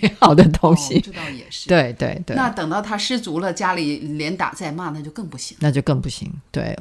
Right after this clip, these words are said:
Speaker 1: 其实，呃，我们自己也接触过哈，包括当然也帮助过一些人。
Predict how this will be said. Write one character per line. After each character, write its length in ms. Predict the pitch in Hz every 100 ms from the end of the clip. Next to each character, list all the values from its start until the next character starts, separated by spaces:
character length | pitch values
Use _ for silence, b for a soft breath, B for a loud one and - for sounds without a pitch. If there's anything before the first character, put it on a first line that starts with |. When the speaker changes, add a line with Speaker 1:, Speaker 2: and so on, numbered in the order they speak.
| 147
Speaker 1:
其 140 | 170
实， 160 | 175 190 156 -
呃， 260 | 139 131 127
我 380 | 131 131 156
们 120 | 143 170
自 140 | 240
己 140 | 165
也 100 | 117
接 220 | - 156 143
触 260 | - 131
过 240 | - - -
哈， 320 | 131 - 123 - 135
包 140 | 139 143
括 140 | 147
当 160 | 147 139
然 120 | 135
也 80 | 110
帮 260 | - 143 156
助 120 | 139
过 220 | 131 123
一 40 |
些 380 | 127 - - - - 127
人。 340 | 127 -